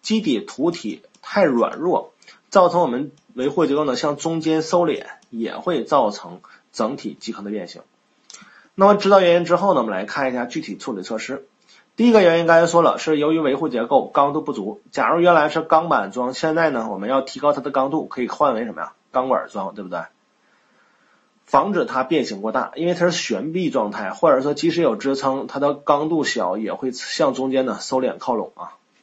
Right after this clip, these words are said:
第一个，呃，处理措施呢，就是增加维护结构以及支撑的刚度。第二个原因呢是，呃，第二个呢是可以增加我们维护结构的入土深度，哪儿啊？就是这个位置。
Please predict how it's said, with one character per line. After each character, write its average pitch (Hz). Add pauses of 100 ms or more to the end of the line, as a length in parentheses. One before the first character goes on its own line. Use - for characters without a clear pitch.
(960)
第 165
一 175
个， 165 (440)
呃， 107
处 104
理 127
措 123
施 127
呢， 98
就 120
是 120
增 127
加 120
维 104
护 120
结 101
构 120
以 98
及 101
支 117
撑 117
的 110
刚 120
度。 156 (760)
第 226
二 240
个 202
原 180
因 180
呢 139
是， 127 (120)
呃， 127
第 156
二 220
个 190
呢 135
是 139
可 151
以 135
增 143
加 143
我 117
们 123
维 117
护 135
结 123
构 127
的 127
入 151
土 104
深 110
度， 131
哪 107
儿 -
啊？ - (200)
就 139
是 -
这 98
个 -
位 92
置。 -